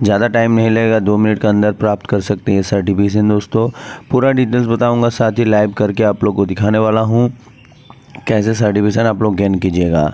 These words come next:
तो आप लोग वीडियो पे बने रहे दोस्तों। और एक ही रिक्वेस्ट है, चैनल पे पहली बार आए हैं दोस्तों तो प्लीज़ चैनल को सब्सक्राइब कर दीजिए, क्योंकि रोज़ाना ऐसे ही इंपॉर्टेंट वीडियो मैं अपलोड करता हूँ इस चैनल पे।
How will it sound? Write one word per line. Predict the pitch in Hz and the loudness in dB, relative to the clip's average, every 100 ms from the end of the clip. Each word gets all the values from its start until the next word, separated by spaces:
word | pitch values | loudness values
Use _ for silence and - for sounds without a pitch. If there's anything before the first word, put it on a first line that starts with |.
| - - - - - | -8 -18 -16 -8 -4
तो | |
आप | 123 | -2
लोग | 123 107 | 0 0
वीडियो | 113 120 | 2 2
पे | 117 | 0
बने | 110 117 | 0 0
रहे | 120 | 0
दोस्तों। | 113 117 - 117 | 0 -2 -2 0
और | |
एक | 104 107 | 0 0
ही | |
रिक्वेस्ट | 110 107 113 - | 0 0 0 0
है, | 113 | -2
चैनल | 101 98 | 0 0
पे | 95 - | 0 0
पहली | 101 95 | 0 0
बार | 107 107 | 2 2
आए | 107 | 2
हैं | 104 | 0
दोस्तों | 104 - 107 | -2 -2 -4
तो | 101 | -2
प्लीज़ | 107 107 | -2 -2
चैनल | - 95 | 0 -2
को | 92 | -2
सब्सक्राइब | 98 95 - 107 107 | -4 -4 -2 -2 0
कर | 107 | -2
दीजिए, | 98 101 | -2 -4
क्योंकि | 98 104 98 | -2 -2 0
रोज़ाना | 98 101 110 | 2 2 0
ऐसे | 104 101 | 0 0
ही | 110 | 0
इंपॉर्टेंट | 104 104 98 101 | 0 0 0 0
वीडियो | 98 95 | 0 0
मैं | 95 92 | 0 0
अपलोड | 90 92 | 0 0
करता | 87 90 92 | 0 0 0
हूँ | 107 | 0
इस | 131 - | -2 -2
चैनल | 98 92 80 | 0 0 -2
पे। | - | -4